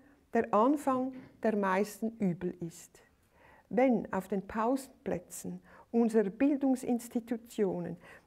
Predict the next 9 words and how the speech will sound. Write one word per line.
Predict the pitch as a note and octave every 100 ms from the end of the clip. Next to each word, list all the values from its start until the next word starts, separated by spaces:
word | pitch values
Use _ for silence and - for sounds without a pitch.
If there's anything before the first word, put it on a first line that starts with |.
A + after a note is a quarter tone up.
| -
nicht | B3 A#3
mehr | G#3
gestritten, | F#3+ G3 - A#3+ C4 - - F3 F3 - - -
noch | A3 -
gekämpft, | G#3 - B3 A3+ - -
noch | G#3 -
geschrien | G#3 - G#3+ B3 C#4+ B3+
werden | A3+ A#3 A#3
darf, | E3+ E3 E3 - -